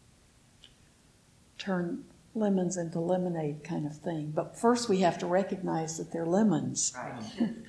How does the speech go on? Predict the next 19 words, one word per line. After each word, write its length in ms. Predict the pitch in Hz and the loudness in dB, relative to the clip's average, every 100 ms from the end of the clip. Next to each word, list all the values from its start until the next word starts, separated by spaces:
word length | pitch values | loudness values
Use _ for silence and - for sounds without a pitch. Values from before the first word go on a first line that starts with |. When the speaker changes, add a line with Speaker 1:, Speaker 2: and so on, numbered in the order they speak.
| - | -14
Speaker 1:
<laughs> 200 | - - | -12 0
You 120 | 208 | 6
know, 240 | 190 185 202 | 8 8 8
we 120 | 196 | 6
can't, 360 | 202 202 202 - - - | 4 4 4 -4 -16 0
it's 280 | 208 190 - | 4 6 4
not 480 | 214 208 - - - | 2 2 0 -4 0
too, 240 | 262 262 262 | 4 4 4
it's 200 | 208 - | 2 4
not, 440 | 226 208 - - - | 2 2 0 -6 2
I 120 | 190 | 4
don't 220 | 233 262 | 6 4
think 180 | 294 277 | 4 4
it's 160 | 269 - | 4 0
good 260 | - 247 | 2 2
to 60 | 226 | 4
be, 320 | 202 185 190 - | 2 2 0 -2
like, 500 | 202 180 - - - | 0 0 -2 -14 -10
Pollyanna-ish, 1400 | - 208 196 175 180 208 214 165 - 151 147 - - | 0 2 4 2 2 2 0 0 -2 -6 -6 -8 -10